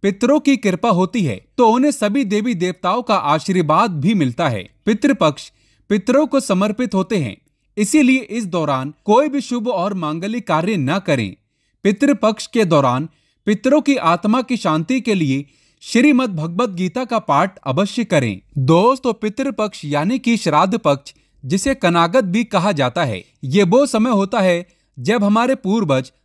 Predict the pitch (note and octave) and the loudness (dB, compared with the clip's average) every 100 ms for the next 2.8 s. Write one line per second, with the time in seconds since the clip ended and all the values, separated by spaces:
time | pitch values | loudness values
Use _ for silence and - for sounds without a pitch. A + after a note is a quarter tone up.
0 | - B2+ E3+ F#3 C#4 A#3 A3 E3 D#3 E3 | -8 -2 -2 2 0 2 2 2 0 -2
1 | G2 - - D3 E3+ A3 G#3+ F3+ F#3+ A3 | -2 -8 -2 0 2 0 2 2 2 0
2 | A#3 G#3+ A3 G3 D#3 - C3 | -2 -2 -2 -2 -6 -4 -6